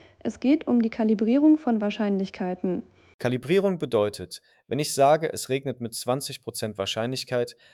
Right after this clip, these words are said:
Speaker 2: dann sollte es auch in exakt zwanzig Prozent solcher Fälle tatsächlich regnen.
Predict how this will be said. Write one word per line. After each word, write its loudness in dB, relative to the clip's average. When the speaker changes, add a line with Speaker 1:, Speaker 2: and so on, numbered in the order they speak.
Speaker 2:
dann 0
sollte 2
es -4
auch 0
in -4
exakt -4
zwanzig -6
Prozent -6
solcher -4
Fälle -8
tatsächlich -8
regnen. -14